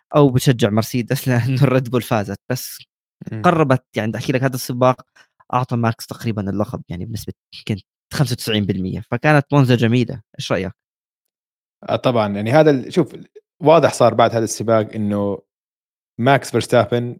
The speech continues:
Speaker 2: بمستوى تاني لحاله، إنه خلص، إنه إذا كان في أي شك، إذا كان في أي أمل، نقطة أمل لمشجعين فيراري أو مشجعين شارلز لكلير أو اللي بدهم يشوفوا،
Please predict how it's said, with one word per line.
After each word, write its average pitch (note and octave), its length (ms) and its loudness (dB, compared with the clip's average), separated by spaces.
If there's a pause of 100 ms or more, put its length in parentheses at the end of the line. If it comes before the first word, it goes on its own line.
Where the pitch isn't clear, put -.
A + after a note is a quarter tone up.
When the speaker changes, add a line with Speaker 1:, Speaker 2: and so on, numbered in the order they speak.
(100)
Speaker 2:
بمستوى G#2 800 -4
تاني A2 280 -2
لحاله، F#2+ 420 -4 (100)
إنه G2 120 -8
خلص، - 440 -2
إنه F#2+ 160 -10
إذا G2 140 -4
كان C3+ 200 -2
في - 240 -4
أي D3+ 260 2
شك، - 460 -2
إذا G#2+ 100 -6
كان C#3 160 -2
في - 220 -4
أي E3+ 280 0
أمل، G#2+ 420 0
نقطة B2 440 -6
أمل G2+ 320 -4 (440)
لمشجعين A2 560 -2
فيراري G#2 460 0
أو G2 60 -8
مشجعين A2 420 -6
شارلز A2+ 360 0
لكلير A2 420 -4 (320)
أو B2+ 120 2
اللي B2+ 100 0
بدهم B2+ 260 -2
يشوفوا، A#2+ 500 0